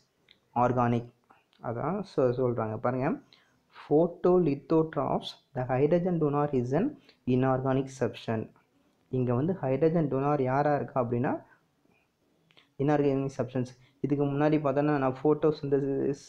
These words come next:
சொன்னேன்னா, ஃபோட்டோசிந்தசிஸில் சி ஓ two plus H two O ஏத்துக்கிறோமா இல்லையா? ஆனா, அந்த சி ஓ டூ பதிலா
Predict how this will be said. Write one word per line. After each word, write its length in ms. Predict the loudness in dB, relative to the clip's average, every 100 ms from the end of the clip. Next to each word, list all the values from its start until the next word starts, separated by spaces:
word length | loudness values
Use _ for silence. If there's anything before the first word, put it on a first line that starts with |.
| -8 -4
சொன்னேன்னா, 340 | -2 0 0 -2 -6 _ _ -20 _ 0
ஃபோட்டோசிந்தசிஸில் 800 | 2 2 0 0 -2 0 0 0
சி 120 | 2 2 4
ஓ 40 | 2
two 40 | 2
plus 180 | 0 0 -2
H 200 | -2 -6 0
two 60 | 4
O 60 | 4 2
ஏத்துக்கிறோமா 380 | 2 2 4 2
இல்லையா? 200 | 2 0 -4 -16 -20 -4 0
ஆனா, 220 | 2 2 0 0
அந்த 160 | 0 -2 2
சி 100 | 2 4 2
ஓ 40 | 2
டூ 80 | -2 -2 -8 -10 -2
பதிலா 340 | 0 0 0